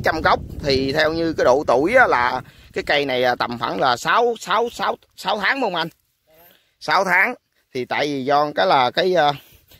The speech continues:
mình gặp anh Toàn hơi trễ. Phải mình gặp anh Toàn hơi trước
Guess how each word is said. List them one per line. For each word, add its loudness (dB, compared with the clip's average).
mình -2
gặp -2
anh -4
Toàn -2
hơi 0
trễ. 0
Phải 2
mình -4
gặp 0
anh -2
Toàn -2
hơi 2
trước 2